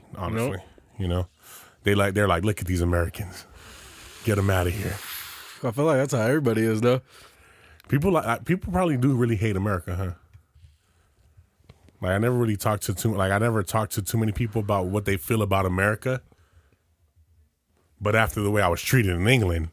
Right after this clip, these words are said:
Speaker 2: Yeah, it's all about the perspective. You know, they probably think we're pompous, stupid.
Speaker 1: Yeah.
Speaker 2: They all think we're the classic from L A
Speaker 1: Yeah.
Speaker 2: surfer, stupid
Speaker 1: No, but you know who was,
Speaker 2: vegan.
Speaker 1: uh, really, really, the hospitality was crazy?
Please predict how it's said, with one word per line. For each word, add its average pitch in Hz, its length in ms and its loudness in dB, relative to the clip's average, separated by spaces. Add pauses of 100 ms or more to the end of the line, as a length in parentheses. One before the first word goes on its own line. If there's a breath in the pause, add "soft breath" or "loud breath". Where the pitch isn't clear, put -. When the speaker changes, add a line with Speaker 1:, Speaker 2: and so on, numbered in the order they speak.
Speaker 2:
Yeah, 107 240 2
it's 101 120 0
all 143 140 4
about 123 200 2
the 113 80 0
perspective. 113 540 0
You 113 60 2
know, 117 120 2
they 123 120 2
probably 120 280 2
think 117 220 -2
we're 101 100 0
pompous, 107 540 0
stupid. 104 480 -2
Speaker 1:
Yeah. 101 60 -6 (520 loud breath)
Speaker 2:
They 104 80 0
all 107 140 4
think 107 260 -2
we're 104 240 0
the 92 200 -4
classic 101 500 -2
from 104 260 0
L 101 180 0
A 101 300 0 (640 soft breath)
Speaker 1:
Yeah. 90 120 0
Speaker 2:
surfer, 98 760 -2 (400 loud breath)
stupid 98 580 -4
Speaker 1:
No, 160 160 4
but 147 100 2
you 143 140 2
know 170 160 4
who 170 200 4
was, 156 120 4
Speaker 2:
vegan. 127 160 4
Speaker 1:
uh, 107 40 2
really, 143 360 2
really, 143 240 2
the 117 180 0
hospitality 131 640 0
was 101 160 -2
crazy? 139 760 0